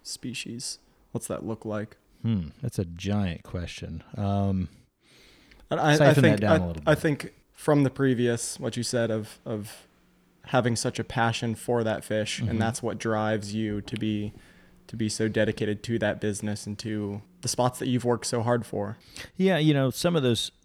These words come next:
Speaker 2: you know, w-, within the, the game of being a guide, like, there's a couple of spots or there's one specific that folks know, "Ah, that's where he's gonna be at least to start his day out." And, you know, I just, I just want a little bit of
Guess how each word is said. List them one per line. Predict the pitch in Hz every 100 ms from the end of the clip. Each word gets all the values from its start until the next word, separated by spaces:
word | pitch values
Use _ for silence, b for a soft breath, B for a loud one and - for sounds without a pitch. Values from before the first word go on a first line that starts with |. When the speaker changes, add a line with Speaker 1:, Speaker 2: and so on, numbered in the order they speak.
| _ _ _
Speaker 2:
you | 165
know, | 113 110
w-, | 127 143 -
within | 156 139 165
the, | 147 127 -
the | 127
game | 104 107 104 101 101 - -
of | 98 87 -
being | 101 92
a |
guide, | 82 80 80 80 80 -
like, | 80 78 _ b b b
there's | 127
a | 110
couple | 113 104
of | 92
spots | - - 80 78 78 -
or | 78 80
there's | 82 82 -
one | - 104
specific | 90 98 90 87 82 80 - -
that | 82 80 78 _ _ b b b _
folks | - 101 - -
know, | 85 82
"Ah, | 98 101
that's | 92 87 - - - -
where | 87
he's | - 82
gonna | - 85
be | 80 82 80
at | 78
least | 85 82
to | -
start | - 82
his | 87
day | - - -
out." | 76 78 78
And, | 80 90 B B B B B
you | -
know, | 110
I | 98
just, | 101 101 - -
I | -
just | 123 117
want | 104
a | 90
little | 95 98
bit | 85
of | 82 80